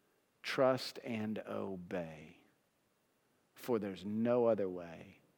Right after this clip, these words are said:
to be happy in Jesus than to trust and obey." Throughout this week, knowing that it was Mother's Day weekend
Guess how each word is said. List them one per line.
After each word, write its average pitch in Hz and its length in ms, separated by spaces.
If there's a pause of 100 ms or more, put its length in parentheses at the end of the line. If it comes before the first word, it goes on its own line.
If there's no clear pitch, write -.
(640)
to 120 100
be 95 180
happy 117 580
in 98 120
Jesus 90 360 (1400)
than 104 160
to 92 80
trust - 420
and 90 120
obey." 87 480 (3500)
Throughout 117 340
this 113 220
week, 110 440 (1120)
knowing 117 420
that 107 120
it 104 100
was 104 180
Mother's 110 360
Day 104 180
weekend 101 680